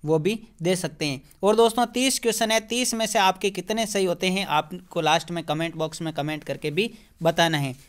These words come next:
तो चलिए दोस्तों, शुरुआत करते हैं। इससे पहले यदि आप चैनल पर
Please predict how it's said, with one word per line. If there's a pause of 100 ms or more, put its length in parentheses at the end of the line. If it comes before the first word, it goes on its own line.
(100)
तो
चलिए
दोस्तों,
शुरुआत
करते
हैं।
इससे
पहले
यदि
आप
चैनल
पर